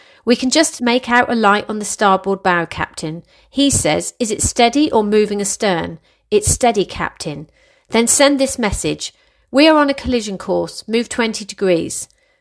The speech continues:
A message comes back, "You move twenty degrees."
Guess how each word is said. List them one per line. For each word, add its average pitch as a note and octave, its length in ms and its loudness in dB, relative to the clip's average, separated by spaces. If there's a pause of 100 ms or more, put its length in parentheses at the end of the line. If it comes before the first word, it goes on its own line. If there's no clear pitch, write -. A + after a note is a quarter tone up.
(180)
A - 80 -4
message D4 400 2
comes E3 300 -6
back, - 440 -2
"You A3+ 560 2
move E3+ 360 -4
twenty E3+ 340 -6
degrees." E3+ 580 -4